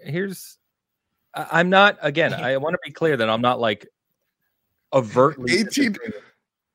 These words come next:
Speaker 3: eighteen
Speaker 1: Joe.
Speaker 3: days,
Speaker 1: <laughs>
Speaker 3: eleven
Speaker 1: Hey, man.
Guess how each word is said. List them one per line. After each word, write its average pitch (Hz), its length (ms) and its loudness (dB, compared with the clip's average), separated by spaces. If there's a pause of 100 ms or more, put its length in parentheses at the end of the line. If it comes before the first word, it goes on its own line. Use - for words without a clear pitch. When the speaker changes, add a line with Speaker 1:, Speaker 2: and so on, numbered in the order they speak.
(580)
Speaker 3:
eighteen 202 540 4
Speaker 1:
Joe. 180 40 -4
Speaker 3:
days, 123 680 0 (100)
Speaker 1:
<laughs> 175 120 -6
Speaker 3:
eleven 160 400 4
Speaker 1:
Hey, 190 160 2
man. - 20 4